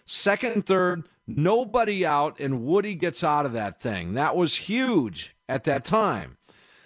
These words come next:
Stays scoreless to the bottom of the fourth. Woody into some trouble in that fourth inning with one out, base hit to Suarez. There he is.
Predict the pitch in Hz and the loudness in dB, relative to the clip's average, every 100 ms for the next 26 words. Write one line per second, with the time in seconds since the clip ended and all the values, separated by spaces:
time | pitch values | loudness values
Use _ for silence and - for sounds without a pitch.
0 | _ _ _ _ - - 240 302 - 220 | _ _ _ _ -8 2 2 2 4 4
1 | 233 214 - 180 156 160 165 170 160 - | 4 2 -2 -4 -2 0 2 0 -2 0
2 | 214 190 104 101 127 196 202 190 170 - | 2 2 -2 -6 -2 -2 0 -2 0 0
3 | 160 - 175 170 175 170 196 202 160 - | -2 0 0 2 2 2 2 0 -2 0
4 | 170 147 165 147 156 151 117 151 180 170 | 2 2 0 0 0 -2 -2 0 2 2
5 | 180 151 - 113 156 160 - 165 - 196 | 2 0 -6 -4 -2 0 0 -2 -2 -2
6 | - 208 247 233 127 80 - - _ _ | 0 2 4 4 0 -4 -14 -18 _ _
7 | - 87 127 240 269 180 180 - | -16 -8 -4 2 2 2 -2 -6